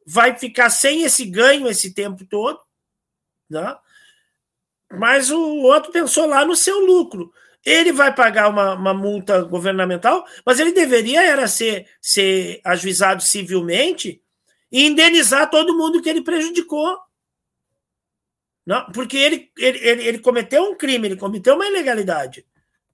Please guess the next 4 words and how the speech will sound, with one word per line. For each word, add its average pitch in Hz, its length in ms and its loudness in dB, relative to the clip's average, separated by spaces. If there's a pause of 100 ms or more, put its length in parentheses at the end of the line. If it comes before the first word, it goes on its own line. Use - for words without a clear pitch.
tá? 170 360 -2 (580)
E 269 140 4
ele 302 260 4
atingiu, 339 800 -2